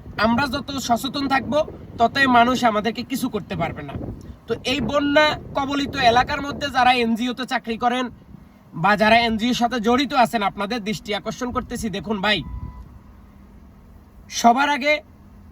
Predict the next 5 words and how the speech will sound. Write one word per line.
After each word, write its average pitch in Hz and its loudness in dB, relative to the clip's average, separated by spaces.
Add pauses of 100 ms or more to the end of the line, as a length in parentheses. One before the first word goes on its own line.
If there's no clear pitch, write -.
(160)
মানুষ 214 0
সত্য 254 -2 (340)
তাহার 214 0
উপর 196 -4
নাই। 147 -6